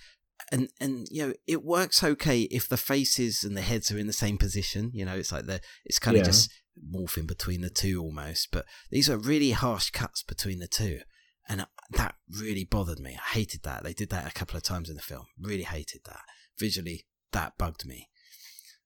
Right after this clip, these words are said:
Speaker 1: L-, Supreme Leader Snoke's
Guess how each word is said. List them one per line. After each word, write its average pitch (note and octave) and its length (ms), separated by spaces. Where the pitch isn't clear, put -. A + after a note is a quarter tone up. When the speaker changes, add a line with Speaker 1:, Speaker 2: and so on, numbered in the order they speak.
Speaker 1:
L-, C3 400
Supreme E3 640
Leader A#2+ 380
Snoke's - 840